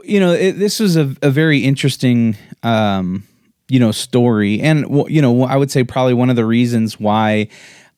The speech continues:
I had some, some success on American Idol, uh, in the, eh, back in the day, um, because it is such a unique story. But, you know, uh, my parents back in nineteen eighty-one had me,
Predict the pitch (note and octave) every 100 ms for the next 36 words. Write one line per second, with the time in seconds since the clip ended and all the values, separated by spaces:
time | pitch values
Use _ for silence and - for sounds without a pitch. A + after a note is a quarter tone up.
0 | - A#2+ A#2+ A#2 A2 B2 A2 G#2 - _
1 | - B2 A2 A#2+ - B2 A2+ G#2+ G#2 G#2
2 | F#2 G#2 G#2 A#2 G#2 F#2 - - G2+ G2+
3 | F#2+ - G#2+ G#2 - - - - A2+ G#2
4 | G#2+ F#2 F#2 F#2+ F#2 - - - - A2
5 | G#2 G2+ G2+ A#2 B2+ A#2 A#2+ A#2+ A#2 G#2+
6 | G2+ G2+ G#2+ - - A2 G#2+ G#2+ G2 F#2+
7 | - - - - - - _ _ - B2+
8 | A3+ A3+ - _ F3+ G#3+ C#3 D#3 C#3+ _
9 | D3 C#3 C3+ - _ _ _ _ _ _
10 | _ _ D#3 D3+ D#3 - D3 D#3 E3 -
11 | - _ _ B2+ B2+ B2+ B2+ C3 B2+ C3
12 | B2+ B2+ B2 A#2+ A#2+ A2+ A#2 A#2+ A#2 G#2
13 | G#2+ A2+